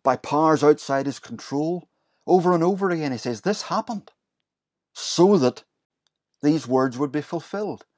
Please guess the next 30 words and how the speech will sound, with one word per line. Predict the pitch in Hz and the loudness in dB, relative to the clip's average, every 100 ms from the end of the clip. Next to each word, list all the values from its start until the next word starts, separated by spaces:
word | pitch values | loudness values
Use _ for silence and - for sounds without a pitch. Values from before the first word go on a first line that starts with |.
| _ - | _ -2
Whether | 151 147 | 2 2
it | 123 | 0
was | 127 117 | -8 -4
words | 135 135 113 | -2 -2 -6
Jesus | 139 170 165 175 - - _ _ | -2 -2 -2 -12 -14 -18 _ _
had | - - | -16 -14
spoken | - 170 180 160 | -2 -2 -2 -6
about | 127 113 | -2 -4
Judas' | 104 139 147 - | -4 -6 -6 -8
betrayal, | - - - - - _ _ _ _ _ _ _ _ _ _ _ | -16 -12 -10 -10 -12 _ _ _ _ _ _ _ _ _ _ _
whether | 147 175 | 0 2
it | 156 | 2
was | 127 | -2
words | 120 131 175 165 | 0 2 2 -2
spoken | - - 160 160 156 | -14 -4 -2 -2 -2
by | 135 123 | -2 -2
Jesus | 135 156 - - | -4 -4 -4 -8
about | 117 | -8
the | 107 | -8
kind | - 131 139 | -10 -6 -4
of | 127 101 | -6 -6
death | 127 139 131 | -4 -4 -6
he | 131 | -16
would | 117 107 | -14 -8
die, | 110 131 156 - | -8 -6 -10 -10
chapter | 143 131 - 117 | -8 -8 -6 -8
eighteen, | 120 _ 127 127 131 | -8 _ -14 -12 -10
verse | 107 110 - | -12 -14 -14
thirty-two, | 107 - 101 - 117 180 _ _ _ _ _ _ _ _ _ _ _ _ _ _ _ | -14 -14 -18 -16 -16 -16 _ _ _ _ _ _ _ _ _ _ _ _ _ _ _
or | 117 | -14